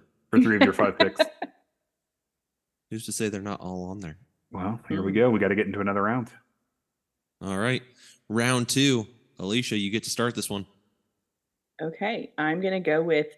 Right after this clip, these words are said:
Speaker 2: a, you know, I, I, I have to say that I'm not just saying this because it was the year I was born, but nineteen eighty-five was a great, a great year for movies. Um, and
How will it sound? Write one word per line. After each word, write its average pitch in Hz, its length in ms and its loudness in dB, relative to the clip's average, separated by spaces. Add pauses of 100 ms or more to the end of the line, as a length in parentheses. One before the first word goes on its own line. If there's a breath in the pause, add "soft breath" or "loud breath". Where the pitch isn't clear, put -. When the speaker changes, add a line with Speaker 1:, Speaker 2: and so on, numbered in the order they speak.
Speaker 2:
a, 147 540 2 (1400 loud breath)
you 208 100 2
know, 175 240 4 (140)
I, 196 220 4
I, 190 300 4
I 208 100 2
have 214 140 2
to 190 100 -4
say 151 220 0
that 151 360 -2
I'm 170 120 -2
not 180 180 2
just - 180 -6
saying 170 160 0
this 160 160 0
because - 500 -4
it 151 160 0
was 143 160 -4
the 147 100 -4
year 143 220 -2
I 143 40 -4
was 143 160 -4
born, 135 340 -6 (260 loud breath)
but 254 120 6
nineteen 247 440 4
eighty-five 143 640 0
was 143 200 -4
a 151 80 -4
great, 143 600 -2 (960)
a 160 80 0
great 156 380 0
year 139 180 -2
for 151 200 -6
movies. - 580 -10 (880)
Um, 139 540 0 (1120)
and 170 340 2